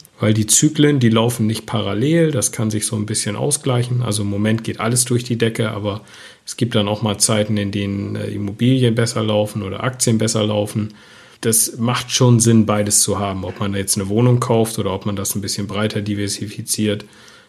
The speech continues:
das kann man dann immer noch gucken. Im Prinzip ist das schon eine feine Sache.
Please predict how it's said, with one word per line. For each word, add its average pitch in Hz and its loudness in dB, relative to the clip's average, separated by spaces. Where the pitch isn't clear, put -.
das - -8
kann 107 0
man 101 -2
dann 98 -2
immer 127 2
noch 120 0
gucken. 113 0
Im 123 -6
Prinzip 147 0
ist - 0
das 123 0
schon 120 2
eine 113 2
feine 101 -2
Sache. 104 -8